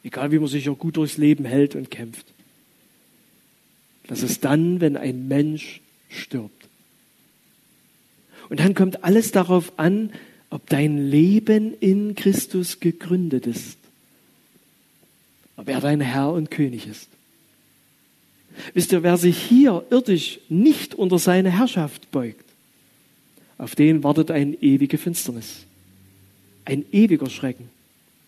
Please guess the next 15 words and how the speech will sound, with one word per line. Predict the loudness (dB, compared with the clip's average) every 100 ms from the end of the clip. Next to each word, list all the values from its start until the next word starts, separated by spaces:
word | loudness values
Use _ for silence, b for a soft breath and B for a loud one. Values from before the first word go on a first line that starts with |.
| _ _ _ _ _ _ _
Eine | -12 -10 -4
Hölle. | -4 -4 -10 _ _ _ _ _ _ _ _ _ _ _ _ _ _ -20 B B
Eine | 0 2 2
Hölle, | 4 4 4
aus | 0 0
der | 0 0
niemand | 0 2 4 4 4 0 -2 -2
mehr | 0 2 0 0
retten | 0 0 0 0 -2
kann. | -4 -6 -8 _ b b b b b b b _ -2
Nicht | -2 0
mal | 0
der | 2
König | 2 2 4
Jesus. | 4 4 -2 -10